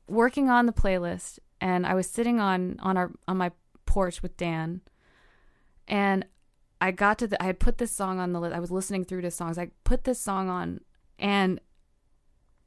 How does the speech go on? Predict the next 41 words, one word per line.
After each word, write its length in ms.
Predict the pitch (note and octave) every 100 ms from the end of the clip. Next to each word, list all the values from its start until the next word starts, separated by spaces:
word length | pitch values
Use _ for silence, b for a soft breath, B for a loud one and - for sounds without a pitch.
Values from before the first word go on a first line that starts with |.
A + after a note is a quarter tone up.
| - -
as 140 | G#3+
soon 180 | A3+ C4+
as 100 | C#4+
it 120 | A3
started, 340 | - A3+ C4+ A3+
I 100 | G#3+
just 180 | F3
started 280 | - F#3+ F#3
<laughs> 0 |
crying, 760 | - D3+ D#3+ A#3+ F#3 - - F3+ B B B B -
like, 160 | B3 A3
right 220 | G#3+ G#3
away. 560 | G3 G#3 A#3+ F3 D#3+ E3+ B B B B B
I 120 | -
was, 280 | G3+ G3+ F#3+ - _ _ - _ -
I 140 | - G3
thought 280 | G3 G#3+ A#3
about 540 | G3 F3+ E3+ E3 F3 _ _ _ _ _
the 100 | F#3+
people 320 | F#3+ G#3+ A#3
I 100 | A3+
love 200 | G3 F3+
that 140 | F3+ E3+
really 240 | E3+ F3
know 240 | D#3+ D3+ D3+
me 160 | E3+
really 260 | F3+ F#3 G3+
well, 420 | G#3 G3+ G3+ G3 _ _ b b b b b b -
and 460 | F3 E3+ E3 E3+ - _ _ _ _ -
I 100 | E3+
th-, 40 | - - -
I 120 | E3+
thought 260 | D#3+ F3+ F#3
about, 400 | F3 E3 D#3+ - _ _ _ _ -
like, 180 | -
seeing 360 | - - A3 A3+
their 140 | F#3+
faces 720 | E3+ F3+ F3 - E3+ D#3 D#3+ -
if 140 | - -
they 140 | F3
were 200 | F3 D#3+